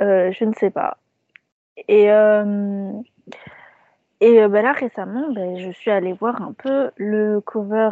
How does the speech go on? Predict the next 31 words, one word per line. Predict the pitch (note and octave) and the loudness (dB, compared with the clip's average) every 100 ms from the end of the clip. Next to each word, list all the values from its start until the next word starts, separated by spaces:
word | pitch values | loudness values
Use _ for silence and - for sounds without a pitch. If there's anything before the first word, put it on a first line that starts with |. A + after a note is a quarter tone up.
| G#3+ | -2
euh, | F#3 F3 E3+ F3 E3+ | -4 -4 -6 -6 -8
bah, | - - - | -10 -12 -12
le | - - | -12 -12
cover | - F3+ F#3 F#3 | -8 -6 -6 -8
reveal | F#3+ G#3 B3+ B3+ G3+ | -10 -4 -2 -2 -4
de, | - - _ _ - - | -10 -14 _ _ -20 -14
de, | - - - - - | -12 -12 -16 -18 -4
de | E3+ - - | -2 -2 2
Almost | G#3+ G3+ G3+ G3+ - - | 4 4 2 0 -2 -2
There. | C4+ F4 - - - - - - - _ | 2 2 -2 -14 -16 -16 -16 -20 -20 _
Et | A#3 C4 C#4+ C#4+ - | 2 4 4 2 -2
je | A#3 A#3+ | -10 -4
me | A#3 | -4
suis | - - | -4 -10
dit, « | G#3 G#3+ A#3+ C4+ C#4+ - _ _ _ _ _ _ - - | -10 -6 -6 -4 -6 -8 _ _ _ _ _ _ -20 -2
Oh, | C#4 - | -2 -2
c'est | - C#4 | -10 -8
trop | - - - - | -6 -6 -6 -4
beau. » | C#4+ - D#4+ | -2 -2 -6
Franchement, | - D4 C#4+ E4+ | -2 -2 -2 -4
quand | E4 D4+ | -2 -2
j'ai | C#4 | -2
vu | C4 | -2
le | C4 | -4
truc, | - D#4 | -4 -4
je | D4 | -6
me | |
suis | C#4+ - C4+ | -8 -10 -10
dit, | C4+ C#4+ - _ _ _ _ _ _ _ _ _ _ _ _ - | -8 -8 -10 _ _ _ _ _ _ _ _ _ _ _ _ -2
déjà | B3+ C#4+ D4 E4 | 2 4 4 2
que, | - C4+ B3+ | 0 -2 -2